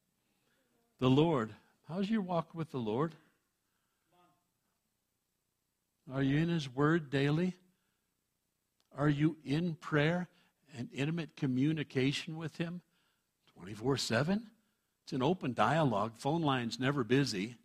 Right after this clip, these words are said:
Just keep talking to God. Keep casting all of your cares on Him. Stop leaning on your own understanding, 'cause my circumstances may be good or bad, the difficult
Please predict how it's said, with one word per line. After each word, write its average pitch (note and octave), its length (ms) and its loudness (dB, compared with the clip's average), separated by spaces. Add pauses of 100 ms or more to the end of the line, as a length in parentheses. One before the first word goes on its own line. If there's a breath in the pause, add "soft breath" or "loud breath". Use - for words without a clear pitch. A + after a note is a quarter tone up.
(500)
Just - 220 -2
keep - 260 2
talking F#3+ 420 -4
to A2+ 80 -10
God. F#2 280 -12 (840)
Keep - 240 4
casting G3+ 440 6
all F3+ 160 2
of F#3 100 2
your E3+ 60 -10
cares G3 300 4
on F3 100 0
Him. C3 60 -6
Stop G3+ 440 -2
leaning A3 360 0
on G#3 180 0
your G3 160 2 (300 loud breath)
own G3 360 4
understanding, F3+ 760 0
'cause F#3 240 6
my A#3 160 6
circumstances A#3 1000 4 (240 loud breath)
may A3+ 220 8
be G3+ 200 8
good A3 320 8
or G#3+ 100 8
bad, E3+ 500 6
the G3+ 120 2
difficult F3+ 800 4